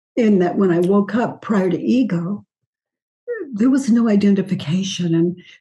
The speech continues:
there was a, a kind of sound to it, like silence.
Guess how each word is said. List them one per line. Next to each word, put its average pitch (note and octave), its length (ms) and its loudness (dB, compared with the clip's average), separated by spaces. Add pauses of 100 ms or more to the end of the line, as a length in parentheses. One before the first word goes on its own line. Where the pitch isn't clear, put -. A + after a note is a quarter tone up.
(160)
there B3 340 0
was A3 240 0
a, G3+ 200 0 (140)
a B3+ 80 -2
kind G3 380 0
of F3 120 -4
sound F3+ 1400 0 (400)
to E3+ 240 -8
it, C#4+ 220 -14
like - 180 -20
silence. - 1000 -12